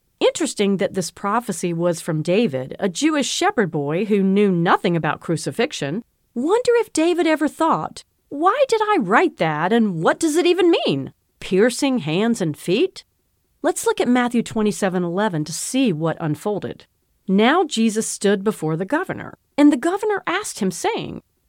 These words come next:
"Are you the king of the Jews?" Jesus said to him, "It is as you say." And while he was being accused by the chief priests and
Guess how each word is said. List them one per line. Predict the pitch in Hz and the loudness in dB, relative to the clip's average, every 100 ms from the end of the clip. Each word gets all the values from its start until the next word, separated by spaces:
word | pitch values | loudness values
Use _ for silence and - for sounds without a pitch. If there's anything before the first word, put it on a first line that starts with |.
| 226 | 2
"Are | |
you | 226 170 233 | 2 2 0
the | 370 | 0
king | 370 - 202 233 | -4 -2 0 0
of | 262 | 2
the | 214 | 0
Jews?" | 165 165 151 226 403 - - _ _ _ _ - | 0 -2 0 0 -4 -8 -14 _ _ _ _ -10
Jesus | - 220 202 196 | 0 2 2 0
said | - 202 208 | 0 0 0
to | - 156 | -2 -4
him, | 139 131 _ | -4 -8 _
"It | 214 202 | -2 0
is | 240 311 247 | 2 2 2
as | 185 170 | -2 -2
you | 165 160 | -2 -2
say." | - 202 277 - - - _ _ _ _ | -2 -2 -4 -8 -18 -20 _ _ _ _
And | 240 233 190 | 6 8 8
while | 196 254 370 | 4 2 0
he | 339 | 0
was | 311 320 | 0 -2
being | - 262 269 | -2 0 0
accused | 247 - - 285 160 165 | -2 -6 -2 0 0 -2
by | - 175 | -4 -2
the | 165 | -2
chief | 165 233 247 | -4 -2 -4
priests | - - 185 - | -4 -4 -4 -4
and | 175 | -6